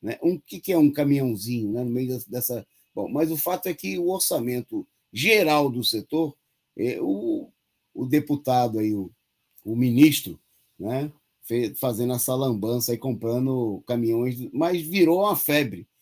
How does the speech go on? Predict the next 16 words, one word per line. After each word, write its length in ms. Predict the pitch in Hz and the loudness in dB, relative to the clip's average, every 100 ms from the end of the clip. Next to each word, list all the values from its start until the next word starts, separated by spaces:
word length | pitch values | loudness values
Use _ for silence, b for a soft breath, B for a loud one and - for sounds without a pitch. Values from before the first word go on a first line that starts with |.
| _ _ - | _ _ -10
né? 280 | 101 135 143 _ _ | -8 -8 -10 _ _
O 180 | - 123 | -2 2
orçamento 500 | 156 - 151 143 147 | 4 4 4 4 2
total 460 | - 147 - 123 120 | 0 0 0 0 0
da 160 | 110 | -2
compra 320 | 107 120 110 113 | -6 -6 -6 -6
de 80 | |
caminhões 520 | 107 117 113 123 156 139 | -6 -4 -2 0 0 -2
cresceu 380 | 127 113 - | -2 -2 -2
oitocentos 480 | 131 127 - 175 160 | -4 -4 -4 -4 -4
e 60 | 139 | -8
trinta 380 | - 175 196 156 | -6 -8 -2 -2
e 160 | 127 - _ | -2 -6 _
três 240 | 131 139 | -6 -6
por 240 | 139 101 98 | -6 -10 -8
cento 480 | - 117 147 - | -4 -4 -4 -6